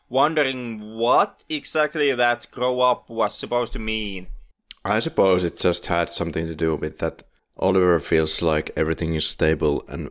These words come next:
Speaker 2: and fine, and that he, that, uh, Elio shouldn't give so much energy of his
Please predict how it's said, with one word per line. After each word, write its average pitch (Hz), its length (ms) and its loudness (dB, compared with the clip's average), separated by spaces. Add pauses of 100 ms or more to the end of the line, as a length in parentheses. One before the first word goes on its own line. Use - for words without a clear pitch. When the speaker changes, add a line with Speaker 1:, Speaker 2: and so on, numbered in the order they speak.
(100)
Speaker 2:
and 80 160 -6
fine, 80 640 -2 (320)
and 78 240 -6
that 80 180 -6
he, 78 960 -6
that, 80 260 -8
uh, 85 340 2
Elio 85 400 2
shouldn't 80 440 -4 (340)
give 82 240 0
so 85 240 4
much - 520 -2 (360)
energy 78 720 -2 (340)
of - 200 -4
his - 320 -6